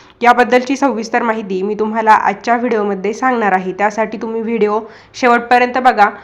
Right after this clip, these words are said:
म्हणजे तुम्हालाही कळेल की कुंकुमार्चन नेमकं कधी करायचं आहे, कसं करायचं आहे.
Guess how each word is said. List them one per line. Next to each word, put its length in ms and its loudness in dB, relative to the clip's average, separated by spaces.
म्हणजे 220 -2
तुम्हालाही 460 2
कळेल 360 2
की 80 -8
कुंकुमार्चन 600 -2
नेमकं 260 -4
कधी 260 -2
करायचं 440 2
आहे, 220 2
कसं 300 -4
करायचं 440 2
आहे. 520 0